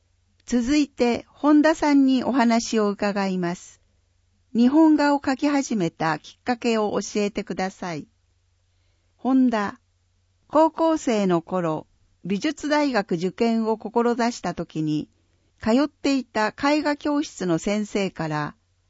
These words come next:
「日本画に向いているね」と言われたことと、日本画専攻の試験科目が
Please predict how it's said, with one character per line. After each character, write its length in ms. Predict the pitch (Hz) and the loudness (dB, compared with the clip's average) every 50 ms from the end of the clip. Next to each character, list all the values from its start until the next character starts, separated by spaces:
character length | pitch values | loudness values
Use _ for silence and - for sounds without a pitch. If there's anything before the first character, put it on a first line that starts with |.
| _ _ _ _ - | _ _ _ _ 0
「日 140 | 220 233 262 | 2 2 4
本 240 | 294 320 320 311 302 | 4 4 4 4 4
画 140 | 294 285 | 4 4
に 100 | 285 277 | 4 4
向 160 | 277 262 269 277 | 4 4 4 2
い 100 | 269 254 | 0 0
て 280 | - - 254 254 254 | 0 0 2 2 2
い 80 | 247 233 | 0 0
る 120 | 240 247 | 0 0
ね」 220 | 233 226 233 262 - _ _ | 0 0 0 -4 -8 _ _
と 300 | - - 160 160 147 - - | -8 -6 -4 -4 -6 -6 -10
言 140 | - - 202 | -8 -4 -2
わ 100 | 226 240 | 0 0
れ 120 | 240 240 | 0 -2
た 160 | 233 - 233 226 | -2 -4 -6 -6
こ 120 | 226 226 | -6 -8
と 160 | 226 220 214 | -8 -8 -10
と、 300 | - _ - 143 143 - _ _ _ _ _ _ _ _ _ _ _ _ _ _ | -10 _ -12 -12 -12 -14 _ _ _ _ _ _ _ _ _ _ _ _ _ _
日 160 | 214 233 247 | 0 2 2
本 220 | 277 311 320 311 302 | 4 4 4 4 4
画 120 | 285 285 | 2 0
専 300 | 294 - 277 277 277 269 | 0 0 0 0 0 0
攻 260 | - - 269 262 262 | -2 -2 0 0 2
の 160 | 247 240 233 262 | 2 2 0 0
試 160 | - - - | -2 -6 -6
験 260 | - 254 254 254 254 | -4 -2 -2 -2 -2
科 120 | - 254 | -2 -2
目 300 | 240 214 190 - - 170 | -2 -2 -2 -4 -6 -6
が 260 | 156 156 156 151 - | -6 -4 -4 -6 -6